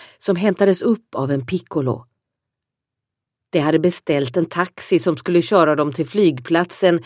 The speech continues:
De skulle flyga via Moskva, där de hade en mellanlandning på några timmar innan de åkte vidare mot Köpenhamn.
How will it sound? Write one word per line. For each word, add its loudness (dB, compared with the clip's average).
De 6
skulle -2
flyga 2
via 2
Moskva, -2
där 2
de 2
hade 0
en 0
mellanlandning 0
på -8
några 0
timmar -2
innan 4
de 2
åkte 0
vidare -2
mot -4
Köpenhamn. -6